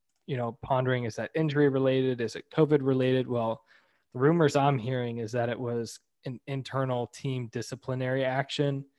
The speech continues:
that he was more or less held out of the game. One of the things that is going around the rumor mill is the coaching staff didn't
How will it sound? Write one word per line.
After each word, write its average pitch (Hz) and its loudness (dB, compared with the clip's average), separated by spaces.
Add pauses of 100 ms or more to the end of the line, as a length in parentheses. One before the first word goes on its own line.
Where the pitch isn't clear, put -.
(540)
that 117 2 (420)
he 139 -2
was 123 -2 (180)
more 127 0
or 123 2
less 120 -6
held 127 0
out 117 -2
of 143 0
the 143 2
game. 139 -2
One 127 -4
of 127 -6
the 120 -2
things 123 -8
that 117 -4 (260)
is 123 -6 (160)
going 135 4
around 123 2
the 120 -4
rumor 123 -2
mill 123 0 (520)
is 120 -4 (340)
the 127 -6
coaching 123 -2
staff 123 0
didn't 123 -4